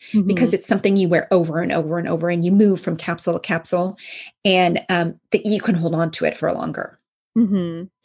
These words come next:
Speaker 1: I like how you said if maybe you're not someone that wears a blazer, that you could use a cardigan or something else. I was thinking a jean jacket. A lot of moms
Speaker 2: Yeah.
Speaker 1: wear their jean jackets, especially in the fall.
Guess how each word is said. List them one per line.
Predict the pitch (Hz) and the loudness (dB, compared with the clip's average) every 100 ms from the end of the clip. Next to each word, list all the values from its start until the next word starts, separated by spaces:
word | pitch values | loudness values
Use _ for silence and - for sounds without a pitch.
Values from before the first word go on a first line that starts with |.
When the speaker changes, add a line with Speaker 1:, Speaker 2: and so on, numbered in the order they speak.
| - - - - | -20 -20 -20 0
Speaker 1:
I | 233 | 4
like | 247 247 269 - | 6 6 4 0
how | 240 247 | -2 2
you | 240 226 | 2 2
said | 226 - 202 190 185 180 185 - _ _ _ _ _ | -2 -4 -2 0 0 0 0 -4 _ _ _ _ _
if | 208 214 | -2 2
maybe | 208 196 202 | 2 2 2
you're | 196 190 | 2 2
not | 180 165 - | 0 -2 -4
someone | - 196 175 175 | -6 -4 -2 -2
that | - | 0
wears | 170 175 | 0 0
a | 170 | -2
blazer, | 165 160 160 185 202 196 | 0 0 0 2 4 4
that | 170 | 2
you | 180 | -2
could | 180 170 | -2 -4
use | 170 165 | -4 -2
a | 170 | -4
cardigan | - 214 202 196 190 185 185 | -2 -2 0 0 0 -2 -4
or | - 175 175 | -4 -2 -2
something | - 180 180 165 | -6 -6 -4 -4
else. | 165 - | -4 0
I | 190 | 2
was | 254 | 2
thinking | - 247 220 | 2 2 2
a | 170 | -2
jean | 175 185 185 | -2 -2 0
jacket. | 165 143 - 165 - | -2 -6 -6 -4 -2
A | 185 | 2
lot | 175 | 2
of | 175 | 2
moms | 165 160 156 160 - - | 0 -2 -2 -6 -14 -2
Speaker 2:
Yeah. | 170 - 180 _ | 0 0 -4 _
Speaker 1:
wear | - 165 | 0 2
their | 165 160 | 2 0
jean | 156 156 | -2 -2
jackets, | 151 156 - | -2 -2 -10
especially | 175 175 - 165 | -4 -4 0 -2
in | |
the | 160 - | -2 -2
fall. | 151 127 92 | 0 2 0